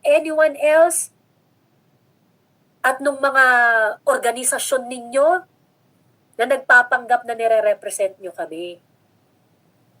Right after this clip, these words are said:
Ayun. So anyway, ano Rachel, maraming maraming salamat for ano ah, for, for sharing.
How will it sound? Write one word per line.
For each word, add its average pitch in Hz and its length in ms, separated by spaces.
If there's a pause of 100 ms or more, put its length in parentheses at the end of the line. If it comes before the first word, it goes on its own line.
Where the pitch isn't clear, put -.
(640)
Ayun. 175 400 (1800)
So 262 320
anyway, 294 640 (320)
ano 359 240
Rachel, 349 320
maraming 311 320
maraming 269 320
salamat 220 400
for 208 240
ano 180 320
ah, 170 160
for, 170 560
for 165 560
sharing. 151 800